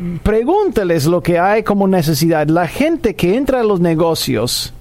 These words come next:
que se equivocan, normalmente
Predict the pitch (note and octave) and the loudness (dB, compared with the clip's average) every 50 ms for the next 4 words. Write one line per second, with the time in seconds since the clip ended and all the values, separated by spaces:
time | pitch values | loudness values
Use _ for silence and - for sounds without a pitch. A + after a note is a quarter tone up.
0 | - - - - - - E3+ D#3 - - F3+ E3+ D#3+ - - D#3 D3 E3+ G3+ G#3 | -20 -20 -20 -8 -4 -2 -2 0 0 0 0 0 0 0 -2 0 0 2 0 0
1 | G3 - D3 C3 A#2+ A#2 A#2 A#2+ - - - - - - - - - - D3+ D#3+ | 0 -2 -2 -2 0 -2 -4 -6 -8 -14 -16 -18 -18 -18 -18 -18 -6 -2 0 0
2 | F3 E3+ F3 G#3+ A#3+ B3+ A#3 G#3+ G3 F3+ D#3 - F3 E3+ E3 D#3+ D3+ | 2 2 2 0 2 2 2 0 0 0 -2 0 0 0 0 0 -2